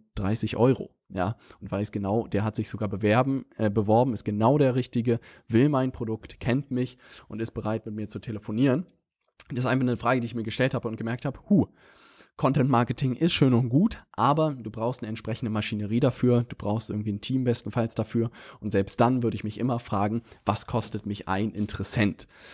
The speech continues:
Und, äh, da hat natürlich so eine große Agentur von Gary oder so,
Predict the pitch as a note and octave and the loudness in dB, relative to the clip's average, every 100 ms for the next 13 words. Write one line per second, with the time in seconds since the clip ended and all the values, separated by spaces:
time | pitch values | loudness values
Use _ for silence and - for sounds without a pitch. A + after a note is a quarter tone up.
0 | - - - _ - G#2+ G#2+ G#2+ G#2+ G#2 | -16 -16 -20 _ 0 2 4 2 0 -2
1 | G#2 G#2+ A#2 B2 A2 A2+ - B2+ A#2+ A#2 | 0 0 0 0 -2 -4 2 4 4 2
2 | - - A#2 A2 A2+ A#2 G#2+ A2+ A2 B2+ | -2 0 0 0 -2 -2 -4 -4 -2 -2
3 | B2 A#2 G#2+ A2 B2 A#2+ A#2+ A#2 A#2 A#2 | 0 -2 0 2 4 4 2 0 2 2